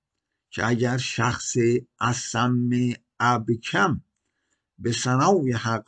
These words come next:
برخیزد، به لسان فصیح بلیغ ناطق گردد و چون عندلیب گلستان عرفان به فنون الهام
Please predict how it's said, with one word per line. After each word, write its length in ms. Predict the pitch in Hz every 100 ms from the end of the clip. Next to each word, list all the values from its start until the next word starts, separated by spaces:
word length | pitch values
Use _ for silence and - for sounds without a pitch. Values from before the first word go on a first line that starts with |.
| -
برخیزد، 1000 | 120 117 104 110 113 104 107 147 151 147 _ _ _ _ _ _ _ _ _ _ _ _ _
به 240 | 82 85 113
لسان 640 | 127 127 113 127 120 123
فصیح 880 | 120 - 120 120 - 120 123 113 117
بلیغ 720 | 110 117 117 143 175 165 127 85 104
ناطق 680 | 123 127 113 - 214 196
گردد 640 | 131 135 127 110 120 107 95 - _ _ _ _ -
و 140 | 127
چون 460 | 131 190 214 185 - -
عندلیب 1080 | 120 123 117 120 123 127 120 120 120 123 120
گلستان 880 | 101 113 127 - 120 113 120 117 120
عرفان 1040 | - 117 120 107 127 165 170 151 131 107 - _ -
به 160 | 101 143
فنون 640 | 147 185 202 269 247 208
الهام 840 | 165 135 135 120 117 117 107 92